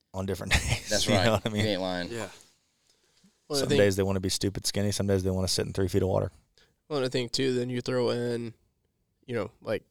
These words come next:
Speaker 4: talking about our tide swings, sometimes our tides are negative. They're
Speaker 1: Yeah.
Speaker 4: super, super low, and then other days they're, you know, a positive one foot or whatever. Those areas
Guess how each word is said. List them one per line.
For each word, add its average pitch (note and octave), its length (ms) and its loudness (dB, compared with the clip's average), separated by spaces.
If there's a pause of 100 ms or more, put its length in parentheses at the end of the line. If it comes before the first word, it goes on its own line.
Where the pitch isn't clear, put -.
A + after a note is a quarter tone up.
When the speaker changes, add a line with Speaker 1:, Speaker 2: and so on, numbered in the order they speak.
(120)
Speaker 4:
talking B2+ 240 4
about A#2+ 180 2
our A#2 140 2
tide A#2+ 280 0
swings, A#2+ 300 -2
sometimes B2 460 -2
our A#2+ 200 -4
tides A#2 300 -4
are A2 80 -4
negative. G#2+ 520 -4 (440)
They're G#2+ 120 2
Speaker 1:
Yeah. F2+ 100 4
Speaker 4:
super, B2 920 2
super B2+ 320 0
low, C#3 320 6
and C3+ 100 2
then B2+ 220 0
other B2 180 0
days B2 320 0
they're, B2 540 0 (180)
you A#2+ 80 -10
know, A2 140 -8 (180)
a A#2 60 -14
positive B2 520 0
one B2 200 -4
foot C3 240 2
or A2+ 100 2
whatever. A#2 460 0 (1000)
Those C3 200 0
areas B2+ 460 0